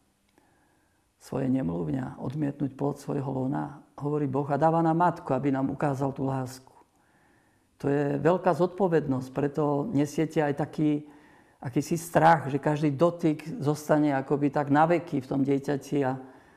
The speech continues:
a tak často počujem, a zle som asi kojila to dieťa, zle som ho živila, nemala som pre neho čas, asi som ho zle vychovávala.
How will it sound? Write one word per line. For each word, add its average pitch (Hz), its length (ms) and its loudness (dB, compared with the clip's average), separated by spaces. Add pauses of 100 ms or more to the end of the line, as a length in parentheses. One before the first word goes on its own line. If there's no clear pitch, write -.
(140)
a - 80 -6
tak - 320 -4
často 151 480 0 (320)
počujem, 147 560 0
a 135 80 0
zle 147 240 0
som 143 400 -2
asi 135 320 -4
kojila 139 480 0
to 147 80 -4
dieťa, 135 640 0
zle 143 400 0
som 143 240 -2
ho 139 80 -2
živila, 135 560 0
nemala 143 320 2
som 143 240 -2
pre 147 160 -2
neho 139 320 0
čas, 139 560 -4 (480)
asi 139 240 -6
som 147 160 0
ho 143 80 0
zle 139 240 0
vychovávala. 139 960 2